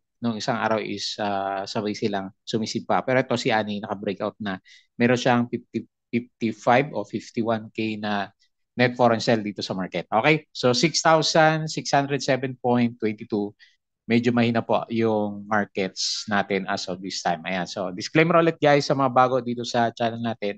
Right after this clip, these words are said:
As usual, yung ating review is for, ah, education purposes lang po ito. So, wag mong gagamitin as a reason para mag-buy, sell, or hold ng stocks.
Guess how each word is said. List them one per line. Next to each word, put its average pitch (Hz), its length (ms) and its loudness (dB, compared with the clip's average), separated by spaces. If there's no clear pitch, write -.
As - 160 -10
usual, 107 320 -2
yung 123 160 0
ating 127 240 2
review 120 400 2
is - 160 -6
for, 110 480 -2
ah, 107 240 0
education 113 720 2
purposes 117 480 -6
lang 117 80 0
po 117 160 -2
ito. 107 320 -2
So, 101 480 -4
wag 113 160 -6
mong 131 160 0
gagamitin 123 640 2
as 113 240 4
a 117 80 4
reason 120 320 0
para 113 160 4
mag-buy, 107 400 0
sell, 107 320 -2
or 104 160 -4
hold 101 240 -6
ng 101 80 -8
stocks. - 640 2